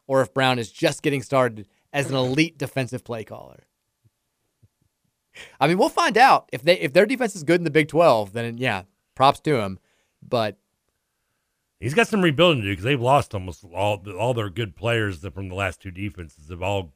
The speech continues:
Speaker 2: pretty much moved on to the N F L or el-, elsewhere, so.
Speaker 1: I mean, I get giving Brian Brown some props,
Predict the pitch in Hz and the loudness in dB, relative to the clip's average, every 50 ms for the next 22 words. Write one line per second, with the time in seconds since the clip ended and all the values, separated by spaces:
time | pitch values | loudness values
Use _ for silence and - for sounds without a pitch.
0 | _ _ _ 98 98 98 92 90 82 - 90 98 98 80 73 87 82 87 90 82 | _ _ _ -10 -8 -8 -8 -10 -10 -10 -10 -12 -12 -10 -10 -10 -8 -8 -10 -12
1 | 78 80 82 87 90 85 - _ 90 87 87 85 80 78 78 82 76 - 82 90 | -16 -18 -16 -16 -16 -16 -14 _ -10 -8 -8 -8 -8 -10 -12 -14 -16 -14 -16 -14
2 | 80 78 80 87 - _ _ 64 65 67 71 - _ _ - 165 196 202 - 233 | -12 -10 -12 -12 -12 _ _ _ -20 -20 -20 -20 _ _ -6 -6 -6 -4 -4 -4
3 | 277 247 160 160 175 196 - 165 160 156 165 151 135 139 135 139 143 143 123 131 | -6 -2 0 2 2 2 2 0 -2 -2 0 -2 2 4 4 4 4 2 2 2
4 | 127 131 135 131 - 123 101 - 107 110 110 117 135 - - - - - | 2 2 0 -2 -4 -10 -10 -6 -2 0 2 2 0 0 -4 -12 -20 -20